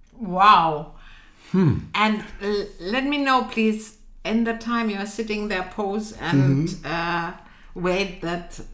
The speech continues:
Speaker 1: the others do something, uh, on their paper or
Speaker 3: Mm-hmm. Or
Speaker 1: what they
Speaker 3: painting,
Speaker 1: do,
Speaker 3: yeah. Mm-hmm.
Speaker 1: painting or whatever. What are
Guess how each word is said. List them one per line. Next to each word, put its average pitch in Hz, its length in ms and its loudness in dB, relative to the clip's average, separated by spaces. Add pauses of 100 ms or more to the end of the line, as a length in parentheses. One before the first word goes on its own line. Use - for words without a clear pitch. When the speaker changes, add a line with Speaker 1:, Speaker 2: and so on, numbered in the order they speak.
Speaker 1:
the 180 240 0
others 170 420 -2
do 165 440 -8
something, 156 680 -6 (260)
uh, 131 440 2 (180)
on 160 220 2
their 147 180 0
paper 170 380 -2
or 160 500 0 (240)
Speaker 3:
Mm-hmm. 123 300 0
Or - 80 -10
Speaker 1:
what 120 100 -6
they - 60 -4 (260)
Speaker 3:
painting, 139 120 2
Speaker 1:
do, 139 60 4
Speaker 3:
yeah. 135 60 4
Mm-hmm. 131 120 -2
Speaker 1:
painting 151 480 -2
or 147 120 -6
whatever. 147 500 -6 (840)
What 185 280 -2
are 180 420 4